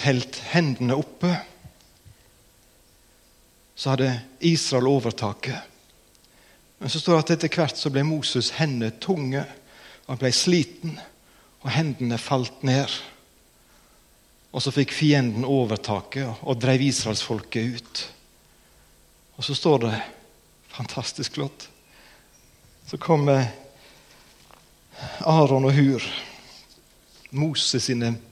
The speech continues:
venner og medhjelpere. Og så tok de hver, tak i hver sin arm og løfta Moses sine hender opp. Og la til og med steiner under albuene, slik at han skulle greie å holde hendene løfta,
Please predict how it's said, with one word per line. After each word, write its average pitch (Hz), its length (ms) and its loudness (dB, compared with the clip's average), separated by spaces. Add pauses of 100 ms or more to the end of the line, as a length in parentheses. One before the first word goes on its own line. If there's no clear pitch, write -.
venner 131 560 4
og 120 40 -4 (200)
medhjelpere. 123 720 2 (960)
Og - 100 -6
så - 80 0 (300)
tok 170 300 2
de 147 100 4
hver, 135 400 4
tak 147 320 4
i - 20 0
hver 151 240 4
sin 147 220 4
arm 120 400 2
og 110 60 -4 (340)
løfta 156 560 4
Moses 143 480 0
sine 113 180 -2
hender 123 300 0
opp. - 220 -18 (580)
Og 143 100 2
la 135 80 4
til 139 220 4
og 139 80 6
med 135 80 4
steiner 143 640 6
under 131 320 2 (320)
albuene, 120 560 4
slik - 180 2
at 127 140 0
han 120 80 0
skulle 123 320 -2 (400)
greie 147 480 6
å 104 80 -2
holde 123 240 0
hendene 117 420 0
løfta, 123 380 -4